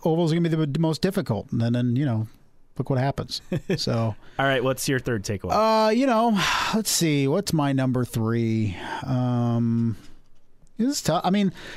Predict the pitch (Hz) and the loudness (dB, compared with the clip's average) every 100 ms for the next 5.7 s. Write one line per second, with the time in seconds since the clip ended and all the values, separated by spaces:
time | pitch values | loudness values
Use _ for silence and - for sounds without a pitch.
0 | - 214 220 - 208 262 - - - - | -2 0 2 2 0 0 -6 -20 -20 -20
1 | - - 220 247 220 226 247 254 214 - | -12 -2 2 4 2 2 2 0 -2 -10
2 | - - - - - 117 185 262 180 180 | -20 -20 -20 -20 -10 -2 0 2 2 2
3 | 175 165 156 - - - - - - - | 2 0 -2 -8 -10 -8 -10 -12 -16 -18
4 | - - - 185 190 - 202 262 196 202 | -16 -16 -4 0 0 2 2 2 2 2
5 | 233 - 143 147 165 - | 2 0 0 0 0 -2